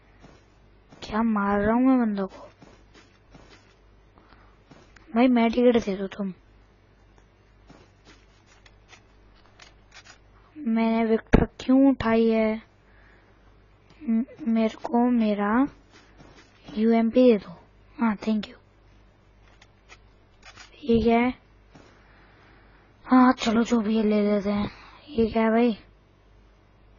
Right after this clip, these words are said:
Repair armor, अच्छा। कर दो भाई, कर दो armor repair।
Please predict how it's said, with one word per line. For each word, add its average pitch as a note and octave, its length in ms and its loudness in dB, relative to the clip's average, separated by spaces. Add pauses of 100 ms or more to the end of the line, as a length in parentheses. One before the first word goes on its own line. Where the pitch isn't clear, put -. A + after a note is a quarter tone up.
(100)
Repair B3 420 4
armor, A#3 440 2 (160)
अच्छा। G#3+ 280 -2 (1120)
कर B3+ 160 4
दो B3+ 120 8
भाई, B3 140 6
कर A#3+ 200 2
दो A#3+ 140 6
armor A#3 340 2
repair। A3 380 0